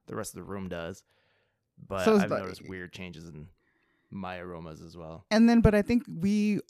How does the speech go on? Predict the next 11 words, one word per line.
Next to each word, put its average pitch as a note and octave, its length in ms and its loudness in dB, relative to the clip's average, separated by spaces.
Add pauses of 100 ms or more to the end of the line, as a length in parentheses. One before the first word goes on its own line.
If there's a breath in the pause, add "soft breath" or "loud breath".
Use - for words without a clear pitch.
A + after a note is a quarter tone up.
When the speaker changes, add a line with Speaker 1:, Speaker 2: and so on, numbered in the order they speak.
(160)
Speaker 2:
also F#3+ 480 0
may E3 240 4
be D3+ 180 -2
judging D3 380 2
ourselves E3+ 360 0
a E3 40 -4
little D3+ 260 -4
harder D3+ 520 -4 (140)
Speaker 1:
Mm-hmm. G3+ 180 -10
Speaker 2:
because, E3+ 880 -2
like, D#3 360 -4